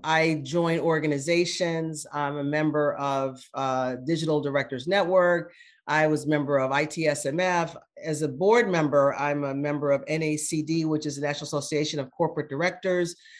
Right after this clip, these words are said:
Um, I, I am always, you know, I, as I mentioned,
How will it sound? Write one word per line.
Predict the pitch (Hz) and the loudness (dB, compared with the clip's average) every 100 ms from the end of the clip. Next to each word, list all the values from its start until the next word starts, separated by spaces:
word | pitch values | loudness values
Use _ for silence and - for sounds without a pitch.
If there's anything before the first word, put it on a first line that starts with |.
| - - - | -20 -16 -4
Um, | 147 143 139 139 139 - - | 0 0 0 -2 -4 -8 -14
I, | - - 151 | -14 -12 -4
I | 170 190 | 2 4
am | 202 170 - | 4 2 0
always, | 170 185 190 185 180 180 175 - | 2 4 4 4 2 0 -4 -6
you | 185 | 0
know, | 185 | 4
I, | 170 175 | 4 4
as | 156 156 | 0 -2
I | 175 | 0
mentioned, | 185 202 202 180 165 160 | 2 0 0 -2 -2 -4